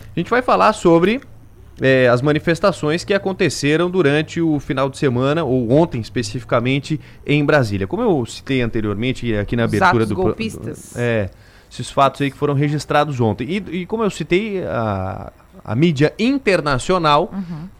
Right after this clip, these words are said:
Speaker 1: deu ampla divulgação sobre estes casos. E também tivemos a manifestação de políticos, de lideranças,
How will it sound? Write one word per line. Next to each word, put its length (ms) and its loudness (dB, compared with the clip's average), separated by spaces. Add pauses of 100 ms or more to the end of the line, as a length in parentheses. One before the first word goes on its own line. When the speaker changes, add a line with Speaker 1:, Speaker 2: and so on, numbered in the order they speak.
(280)
Speaker 1:
deu 500 6
ampla 340 6
divulgação 520 0
sobre 240 -2
estes 240 -8
casos. 420 2 (460)
E 60 -2
também 240 6
tivemos 460 2
a 40 6
manifestação 800 2
de 260 2 (220)
políticos, 720 0
de 140 -2
lideranças, 880 2